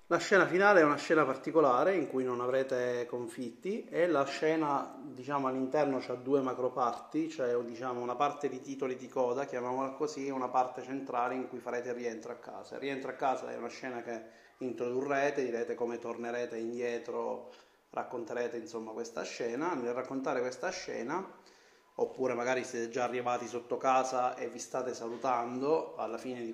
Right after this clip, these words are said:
di tutto un percorso. Cosa andrete a fare? A valutare le vostre barre altruismo e egoismo.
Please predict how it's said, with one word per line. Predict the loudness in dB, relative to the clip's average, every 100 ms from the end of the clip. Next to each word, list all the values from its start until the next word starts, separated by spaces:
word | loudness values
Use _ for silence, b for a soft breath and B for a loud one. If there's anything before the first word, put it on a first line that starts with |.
| -8
di | -10 -8
tutto | -8 -8
un | -10
percorso. | -8 -10 -8 -12 -12 -12 -6
Cosa | 0 0
andrete | 2 0 0
a |
fare? | -4 -2 0 2
A |
valutare | 2 4 4 4
le | 4
vostre | 2 0 0
barre | 4 4 2
altruismo | -2 -6 -4 -2
e | 0
egoismo. | 0 -2 -4 -10 -12